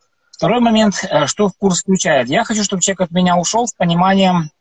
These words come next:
что ему купили, или он купил, или ему подарили, и как этим пользоваться на начальной базовой, скажем так, э, м, э, промежутке на базовом.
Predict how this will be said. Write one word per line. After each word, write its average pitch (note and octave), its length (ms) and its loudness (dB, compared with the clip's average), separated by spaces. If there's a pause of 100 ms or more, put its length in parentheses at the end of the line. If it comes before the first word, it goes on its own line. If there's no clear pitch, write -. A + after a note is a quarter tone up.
(260)
что G3+ 460 0
ему E3 420 0 (200)
купили, D3+ 440 -2
или D#3+ 220 -2
он D3+ 300 -2
купил, D3+ 380 -4
или D#3+ 180 -2
ему D#3 200 -2
подарили, D3 440 -2
и B3 160 -8
как F#3 220 -4
этим D#3+ 260 -6
пользоваться F#3+ 640 -2
на D#3 180 0
начальной E3+ 460 -2
базовой, D3+ 640 -2
скажем C#3+ 380 -6
так, - 280 -2
э, C3 420 2 (680)
м, C#3+ 420 -2
э, C3+ 160 0 (1120)
промежутке D3+ 460 -2
на A2+ 80 2
базовом. G2+ 380 -2